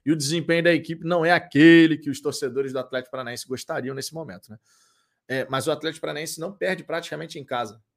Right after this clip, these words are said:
Uma derrota só, só que são seis empates, né? Aí já viu. Flamengo zero, Internacional zero, foi outra partida. O Internacional, meu irmão, o sistema defensivo do Inter praticamente não deu oportunidade pro time do Flamengo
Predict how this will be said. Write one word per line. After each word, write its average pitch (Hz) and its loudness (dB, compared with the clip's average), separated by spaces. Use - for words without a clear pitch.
Uma 214 -8
derrota 170 0
só, 143 -6
só - -10
que - -10
são 151 -6
seis 147 -4
empates, 156 -14
né? 107 -16
Aí 160 -10
já 170 -6
viu. - -14
Flamengo 220 6
zero, 208 8
Internacional 202 0
zero, 165 0
foi 156 -4
outra 175 -2
partida. 156 -4
O 120 -4
Internacional, 151 -6
meu 196 -4
irmão, 113 -8
o - -20
sistema 160 -8
defensivo 165 -8
do 135 -6
Inter 175 -8
praticamente 190 -8
não 180 -10
deu 175 -4
oportunidade 170 0
pro 135 -12
time 139 -8
do 135 0
Flamengo 196 0